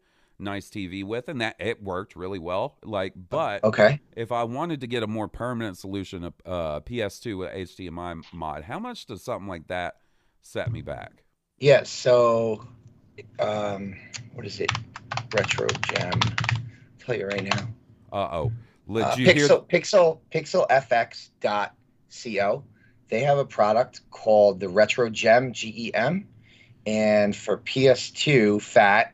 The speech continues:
Speaker 2: or, or slim, uh, the basic, no cable, it's a hundred dollars. Now, that'll get you the chipset that needs to be sold,
Speaker 1: Mm.
Speaker 2: so-, soldered, soldered.
Speaker 1: Soldered. I,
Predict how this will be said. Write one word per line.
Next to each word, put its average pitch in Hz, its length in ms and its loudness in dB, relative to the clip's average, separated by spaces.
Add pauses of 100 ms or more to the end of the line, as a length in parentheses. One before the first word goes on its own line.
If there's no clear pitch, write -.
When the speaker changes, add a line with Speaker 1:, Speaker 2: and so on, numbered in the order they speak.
(140)
Speaker 2:
or, 107 280 -4
or 135 140 2
slim, 113 540 -2 (720)
uh, 101 400 4
the 95 120 -4
basic, 107 760 0
no 98 120 -4
cable, 107 840 2
it's 107 180 6
a 139 60 8
hundred 143 280 6
dollars. 90 560 6 (360)
Now, 120 320 4
that'll 127 280 2
get 135 240 -4
you 123 100 -4
the 107 120 -8
chipset - 680 2
that 107 200 0
needs 110 260 -4
to 104 100 -16
be 101 460 -6 (200)
sold, 104 600 4
Speaker 1:
Mm. 123 60 -18
Speaker 2:
so-, 143 280 0 (100)
soldered, 127 840 0
soldered. - 20 -20
Speaker 1:
Soldered. 107 640 2 (120)
I, 107 260 -4